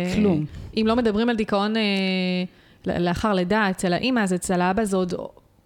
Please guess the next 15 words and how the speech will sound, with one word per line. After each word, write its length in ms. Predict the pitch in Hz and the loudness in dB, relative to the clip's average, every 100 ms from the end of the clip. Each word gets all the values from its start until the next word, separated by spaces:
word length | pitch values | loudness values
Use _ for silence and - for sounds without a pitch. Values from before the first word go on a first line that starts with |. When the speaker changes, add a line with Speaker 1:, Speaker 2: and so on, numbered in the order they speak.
| _ | _
Speaker 2:
פחות, 500 | - 185 190 262 262 | -4 -2 0 2 0
כאילו, 280 | - 226 226 | -2 -4 0
ממש 360 | 214 214 262 - | 0 0 0 0
קוברים 380 | 311 233 196 | -2 0 0
את 80 | 185 | 0
זה 80 | 175 | -2
מתחת 260 | 175 175 196 | -2 0 0
Speaker 1:
נכון. 280 | 180 170 170 | 2 2 2
Speaker 2:
לשטיח. 680 | 170 170 170 - 175 170 175 | 0 -2 -4 -4 -4 -2 -2
Speaker 1:
נכון. 400 | 151 - 143 151 - _ - - - _ | -4 -4 -10 -12 -16 _ -20 -20 -20 _
כי 120 | 170 | -6
גם 480 | 156 185 226 247 247 | 0 2 4 4 4
האבות 400 | 175 165 180 214 | 4 2 0 -2
עצמם, 380 | 202 - 196 269 381 320 - | -4 -6 0 2 2 0 -2
הם 360 | 202 175 175 165 | -6 -4 -6 -6